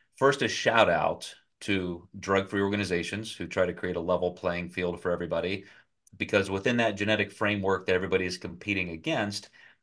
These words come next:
you may find a lot of success there. You know, I certainly built a career out of bodybuilding, um, you know, without ever winning the Olympia or using P E Ds. Uh, I know a lot of people also who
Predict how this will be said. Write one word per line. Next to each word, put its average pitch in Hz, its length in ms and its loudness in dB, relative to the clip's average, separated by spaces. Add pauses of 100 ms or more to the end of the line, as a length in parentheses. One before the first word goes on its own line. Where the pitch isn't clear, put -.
you 117 240 2
may 131 180 2
find 131 360 0
a 92 60 4
lot 87 280 4
of 82 120 -4
success - 520 -2
there. 73 380 -6 (120)
You 110 60 -6
know, 92 160 2
I 117 180 6
certainly 98 480 0
built 92 440 0
a 92 200 -4
career 90 880 -2 (140)
out 90 160 2
of 87 140 -4
bodybuilding, 82 680 -4 (480)
um, 95 520 6 (200)
you 110 100 -6
know, 101 120 4
without 107 300 6
ever 101 200 4
winning 101 300 -2
the 95 120 -4
Olympia 98 480 2
or 92 360 0
using 92 340 -4
P 87 100 -6
E 98 100 -4
Ds. 107 320 -2 (400)
Uh, 101 200 0
I 117 80 4
know 117 160 8
a - 20 10
lot 113 200 6
of 117 100 4
people 120 260 4
also 107 580 4
who 98 500 0